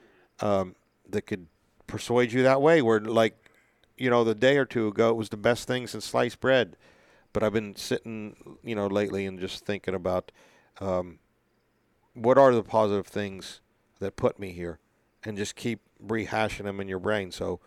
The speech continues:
to make it re-, and make it out to be that positive thing all the time while you're in a tree, and it could happen anytime. And before you know it,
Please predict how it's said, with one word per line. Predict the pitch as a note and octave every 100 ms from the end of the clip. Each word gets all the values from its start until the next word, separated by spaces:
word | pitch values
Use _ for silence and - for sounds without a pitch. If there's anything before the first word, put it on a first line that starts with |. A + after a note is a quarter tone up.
| _ _ _ _
to | -
make | G#2 G#2+ G#2+
it | G#2 _ _ -
re-, | G#2 G#2+
and | A2+ G2+ G2 - _ _ - _ _ - -
make | G#2 B2 -
it | - _ _ -
out | A2+ A#2 -
to | -
be | F#2+ A#2+ B2+ G#2+ - _ _
that | - G#2+
positive | - A2 G2+ G2
thing | - G#2
all | F#2+ F#2+
the | G2+
time | G2+ G2 F#2+ - _ _ _ _
while | - G2
you're | G2+
in | G2
a |
tree, | F2 - G2+ F#2+
and | G2
it | F#2+
could | F2
happen | G2 G2 F#2+
anytime. | F#2+ - G2+ G2 F2+
And | F2 _ _ _ _ _ _ -
before | - G2+ G#2
you | G#2
know | G2+
it, | A2+